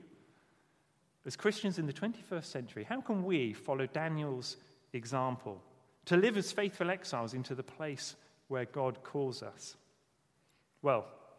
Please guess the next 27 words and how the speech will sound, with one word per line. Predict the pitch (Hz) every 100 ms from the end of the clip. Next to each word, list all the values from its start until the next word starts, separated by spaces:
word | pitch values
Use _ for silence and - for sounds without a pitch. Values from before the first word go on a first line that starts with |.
| - - - - - _ -
the | 147
power | - 220 208 214 185
and | 160 156
the |
resources | 143 143 165 160 156 143 127 - - - -
to | -
follow | - 180 165 147 127 120 - - -
that | 135
example | 131 123 147 143 131 - 110 104 - - _ _ _ _ _ _
come | - 233 294
from | 247
us | 208 175
understanding | 185 160 - - 151 143 131 127
and | 127
believing | 123 127 139 139 120 104 104 - - _
the | -
third | 120 139 131 123
point. | - 110 95 - - - _ _ _ _ _ _ _ _ _ _ -
We've | 123
seen | 160 143
a |
proud | 131 160 156 156
king, | - 151 147 143 -
a | 131
faithful | - 233 - 143
exile, | 117 - 110 104
thirdly | - 196 185 139 113